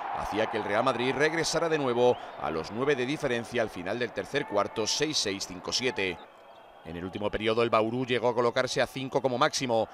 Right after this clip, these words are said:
pero dos triples consecutivos del M V P de la final, Sergio Llull, dinamitaron el partido y ya no hubo opción para el campeón americano. El campeón de Europa, el Real Madrid, levantaba la Intercontinental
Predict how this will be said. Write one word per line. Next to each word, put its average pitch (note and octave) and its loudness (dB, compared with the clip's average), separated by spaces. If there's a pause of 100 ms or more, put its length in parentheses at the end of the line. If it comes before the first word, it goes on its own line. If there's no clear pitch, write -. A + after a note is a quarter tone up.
(240)
pero D#2 -4
dos F#2 -2
triples G#2+ -4
consecutivos A2 -2
del A2+ 0
M B2 0
V A#2+ 2
P A#2+ 0
de A#2+ 2
la A#2 2
final, B2 -2
Sergio C#3 0
Llull, C#3 2 (300)
dinamitaron D3 2
el D#3+ 0
partido B2 4 (280)
y F#2 -8
ya A2 2
no B2+ -2
hubo C3+ 0
opción G#2+ 0
para F#2+ 0
el F2 -4
campeón F2+ -2
americano. F#2 0 (580)
El D2 -14
campeón E2+ -4
de G2+ -2
Europa, G#2 0
el G#2 2
Real A2+ 2
Madrid, A#2 0
levantaba B2+ 2
la C3+ 2
Intercontinental B2+ 2